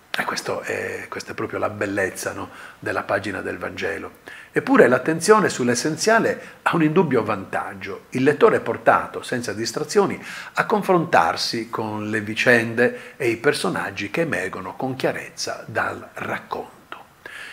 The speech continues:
In primo piano è il bambino che sta per nascere. L'accento è posto sul nome,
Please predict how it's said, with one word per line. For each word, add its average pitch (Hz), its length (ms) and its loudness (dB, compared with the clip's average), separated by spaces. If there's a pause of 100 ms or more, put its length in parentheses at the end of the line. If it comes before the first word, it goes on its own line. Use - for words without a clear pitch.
(160)
In 165 100 0
primo 254 200 6
piano 113 460 4
è 156 60 6
il 180 80 6
bambino 110 440 2
che 156 140 -2
sta - 260 -6 (120)
per 101 180 -2
nascere. - 640 -6 (320)
L'accento 196 760 2 (380)
è - 120 2
posto - 580 -6
sul - 380 -4
nome, - 540 -8